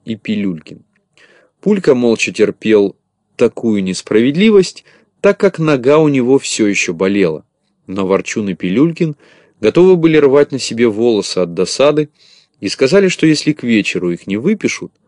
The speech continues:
то они устроят побег.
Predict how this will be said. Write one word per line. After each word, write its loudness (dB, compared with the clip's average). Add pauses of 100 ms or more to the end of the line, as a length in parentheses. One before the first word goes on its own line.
(280)
то 0
они -2
устроят -2 (340)
побег. -10